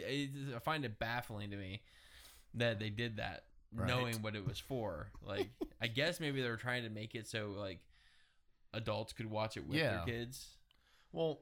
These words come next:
Speaker 2: Ron Paulson said in a lot of interviews that they never talked down to the audience. Like,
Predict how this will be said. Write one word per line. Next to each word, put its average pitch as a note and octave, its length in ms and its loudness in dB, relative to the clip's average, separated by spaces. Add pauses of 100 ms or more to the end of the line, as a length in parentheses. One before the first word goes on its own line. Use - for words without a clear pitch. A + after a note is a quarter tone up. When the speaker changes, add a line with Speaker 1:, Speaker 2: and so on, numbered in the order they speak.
(160)
Speaker 2:
Ron F3+ 240 4
Paulson D#3+ 380 2
said B2+ 240 4
in A#2 40 2
a G#2+ 40 2
lot A2 180 6
of G2+ 60 2
interviews G#2 400 0
that G#2 140 -2
they G#2+ 120 2
never A2 360 4 (200)
talked G#2 280 4
down F#2+ 200 0
to F2 60 -2
the E2+ 120 -2
audience. D2+ 480 -4
Like, F2 220 -2